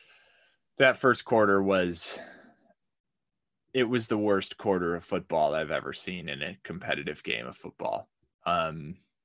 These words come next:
and it's not really very close. Um, and yeah, I mean, it's discouraging. Obviously, you can't blame a player for getting down in that situation, but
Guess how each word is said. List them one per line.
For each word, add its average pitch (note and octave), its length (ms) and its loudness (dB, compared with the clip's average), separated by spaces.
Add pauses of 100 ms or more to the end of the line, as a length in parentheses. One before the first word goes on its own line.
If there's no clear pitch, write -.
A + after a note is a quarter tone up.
(760)
and F#2 160 -4
it's F2 200 -10
not D2+ 200 -4 (280)
really D#2 260 -6
very C#2 240 -6
close. - 540 -6 (320)
Um, E2+ 520 -4 (540)
and G#2 460 0
yeah, A2+ 320 4
I A2 80 -2
mean, A#2 140 0
it's A2 160 -4
discouraging. C3 800 2 (260)
Obviously, A2+ 420 2
you A2+ 100 2
can't A2 260 0
blame A2+ 220 2
a G2+ 60 -2
player G#2+ 380 4
for G#2 160 -6
getting G2+ 260 -2
down G2+ 380 0 (100)
in A2 140 -4
that G#2+ 160 0
situation, A2 680 -2
but F#2 240 0